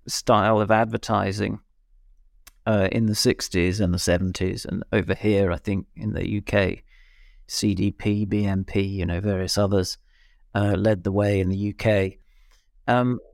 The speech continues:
to, you know, which, which understood the need to entertain, um, and to be interesting. Uh, in, perhaps you need to interest people in a press ad, and if you want to,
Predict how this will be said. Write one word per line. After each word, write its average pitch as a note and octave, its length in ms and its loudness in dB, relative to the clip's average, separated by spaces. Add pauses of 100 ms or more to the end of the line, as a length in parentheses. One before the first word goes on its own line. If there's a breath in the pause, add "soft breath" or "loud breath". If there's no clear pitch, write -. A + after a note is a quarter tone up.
(220)
to, D#3+ 160 0
you D#3 180 2
know, C#3+ 160 2
which, - 460 -2
which E3+ 200 -2
understood D#3+ 680 0
the C3+ 100 2
need C#3 360 0
to B2+ 300 2
entertain, B2+ 840 2 (160)
um, A2 480 0
and B2+ 220 -2
to C#3 100 -8
be D3+ 180 2
interesting. F#3 580 0 (720)
Uh, A2+ 300 -4
in, A#2+ 160 -4 (160)
perhaps - 240 -2
you A#2 80 0
need A2+ 180 0
to A2+ 120 0
interest A#2+ 360 0
people B2 360 0
in A2+ 100 -2
a - 40 -6
press B2+ 340 0
ad, D#3 320 -2 (100)
and A#2 340 -4
if A#2 160 -8
you A#2+ 160 -4
want A#2+ 200 -2
to, A#2+ 260 -2